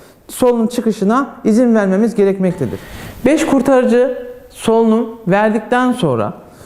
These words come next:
her solunum arasında en az bir, bir buçuk saniye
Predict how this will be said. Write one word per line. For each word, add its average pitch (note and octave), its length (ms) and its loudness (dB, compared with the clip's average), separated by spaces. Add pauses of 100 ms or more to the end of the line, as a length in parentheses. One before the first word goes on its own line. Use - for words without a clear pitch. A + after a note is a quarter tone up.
(180)
her C#4+ 200 0
solunum C#4 420 0
arasında F#3 680 0 (220)
en B3+ 160 2
az A#3 260 -2 (100)
bir, B3+ 460 0
bir C4 160 2
buçuk A3 260 -2
saniye F#3 600 0